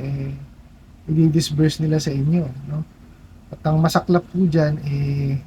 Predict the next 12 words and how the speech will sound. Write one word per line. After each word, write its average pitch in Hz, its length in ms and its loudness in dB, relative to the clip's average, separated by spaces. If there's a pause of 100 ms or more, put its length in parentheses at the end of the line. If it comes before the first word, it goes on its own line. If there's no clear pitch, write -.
(840)
hindi 170 240 8
naman 160 240 6
kayo 156 240 0
ini-inform, 147 800 0
no? 165 160 -2
Kagaya 135 320 -4
yung 143 160 -2
nangyari 147 400 0
sa 214 80 -2
inyo, 226 240 2
nagkagulatan 151 640 -2
na 160 100 2